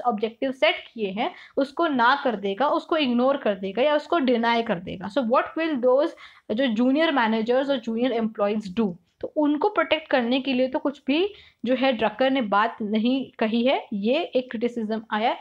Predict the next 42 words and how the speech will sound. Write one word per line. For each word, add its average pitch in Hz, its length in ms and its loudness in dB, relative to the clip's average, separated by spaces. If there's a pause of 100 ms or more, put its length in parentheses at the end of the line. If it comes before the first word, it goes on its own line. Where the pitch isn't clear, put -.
एमबीओ 208 300 0
के 269 120 -4
कॉन्सेप्ट 202 580 -4
का, - 180 -12 (420)
राइट? 320 200 2
So - 60 -8
these 294 340 2
were 359 180 0
the, 381 260 4 (140)
अ, 220 360 2 (600)
ब्रॉड 269 280 6 (140)
क्रिटिसिज्म 262 580 0 (140)
या 247 80 2
क्रिटिक 247 500 -2
जो 247 100 2
आया 208 240 2
है 240 320 0 (460)
पीटर 269 220 2
ड्रकर 226 380 2
का 330 160 2
और 262 260 2
उनके 226 320 0 (360)
कॉन्सेप्ट 226 560 -2
का, - 200 -10 (680)
राइट? 294 240 -2 (100)
But, 294 160 2 (1120)
अ, 247 280 2
all 302 260 4
in 330 60 2
all 285 180 4
अगर 277 140 2
हम 262 220 0
बोलें 240 280 0
तो 277 60 2
ऐसे 247 280 0
हम 277 180 0
किसी 262 280 0
भी 294 140 -2
थिंकर 240 280 -2
की 269 100 -6
कॉन्ट्रीब्यूशन 220 760 -4
को 269 280 -2